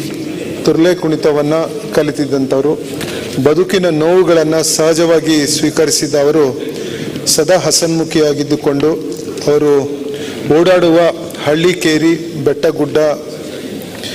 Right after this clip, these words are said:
ಮದುವೆ ಮುಂಜಿ, ಸ್ಥಳೀಯ ಭೂತ ಬೇಡರ ವೇಷ, ಗದ್ದೆ ನಾಟಿ ಕೆಲಸ, ಕರಾವಳಿಯಲ್ಲಿ ನುರಿತ ಸುರಿದ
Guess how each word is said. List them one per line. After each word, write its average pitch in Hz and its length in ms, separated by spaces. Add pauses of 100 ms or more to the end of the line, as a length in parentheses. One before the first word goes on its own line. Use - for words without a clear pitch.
(260)
ಮದುವೆ 170 360
ಮುಂಜಿ, 151 440
ಸ್ಥಳೀಯ 165 440 (1040)
ಭೂತ 170 240
ಬೇಡರ 156 460
ವೇಷ, 143 300 (880)
ಗದ್ದೆ 151 680 (100)
ನಾಟಿ 147 360
ಕೆಲಸ, 156 340 (460)
ಕರಾವಳಿಯಲ್ಲಿ 151 1000 (1300)
ನುರಿತ 156 280 (200)
ಸುರಿದ 156 380